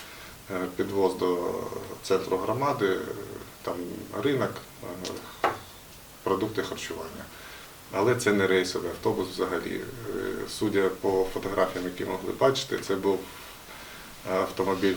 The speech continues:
Volkswagen, транспортер Т ч-, Т четвертий, але ніяк не маршрутний автобус.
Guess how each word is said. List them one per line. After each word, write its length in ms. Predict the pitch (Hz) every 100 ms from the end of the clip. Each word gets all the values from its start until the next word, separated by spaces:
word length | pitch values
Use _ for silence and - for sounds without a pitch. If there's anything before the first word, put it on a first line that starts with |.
| -
Volkswagen, 580 | 92 120 131 120 90 90 - - - - - - - - - - - -
транспортер 520 | - 87 - - - 117
Т 120 | -
ч-, 140 | - - - - -
Т 100 | -
четвертий, 500 | - - - - - - - - - - - - -
але 240 | - 92 107
ніяк 300 | 95 87 92 - 92
не 680 | 87 - - - - - 95
маршрутний 400 | 101 - 95 87
автобус. 320 | 87 - -